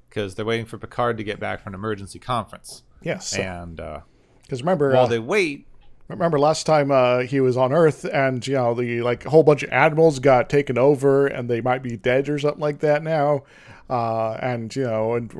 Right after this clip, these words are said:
Speaker 2: other random people around the Federation might be going like, "Oh no, we're, we just recovered from a, a brain parasite, and, you know, I, we're, we, we're now in a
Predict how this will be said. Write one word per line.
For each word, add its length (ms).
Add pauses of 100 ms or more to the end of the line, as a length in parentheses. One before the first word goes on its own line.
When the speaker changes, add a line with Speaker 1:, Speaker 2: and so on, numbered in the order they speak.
(120)
Speaker 2:
other 200
random 300
people 260
around 220
the 60
Federation 680
might 200
be 100
going 320
like, 240 (240)
"Oh 160
no, 260
we're, 220 (280)
we 100
just 260
recovered 420
from 140
a, 120 (140)
a 40
brain 340
parasite, 720
and, 200 (400)
you 100
know, 180
I, 260
we're, 180
we, 180
we're 240
now 320
in 80
a 100